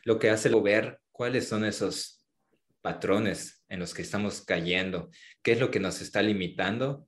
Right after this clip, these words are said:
para que podamos, eh, llegar a la vida que nosotros merecemos, queremos.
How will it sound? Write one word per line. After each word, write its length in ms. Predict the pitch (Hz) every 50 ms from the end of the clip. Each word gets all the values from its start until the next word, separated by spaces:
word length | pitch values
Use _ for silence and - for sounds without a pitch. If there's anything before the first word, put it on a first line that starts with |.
| _ _
para 320 | - 107 101 95 95 90 -
que 120 | - 98
podamos, 680 | - - 98 95 95 104 107 107 107 104 101 92 - -
eh, 400 | 92 85 85 85 85 85 85 - - _ _ _ _ _ -
llegar 300 | 101 98 95 104 110 120
a 60 | 113
la 120 | 107 101
vida 320 | 92 98 107 110 107 104 -
que 80 | -
nosotros 880 | 92 87 85 - 104 95 - 110 101 95 90 - - - - - _ _ _ _ _ _ _ _ _ _ _ _
merecemos, 800 | - 92 85 82 82 85 - - 92 87 87 85 82 82 - - - _ _ _ _ _ -
queremos. 680 | - 87 85 87 90 90 85 82 - - - - _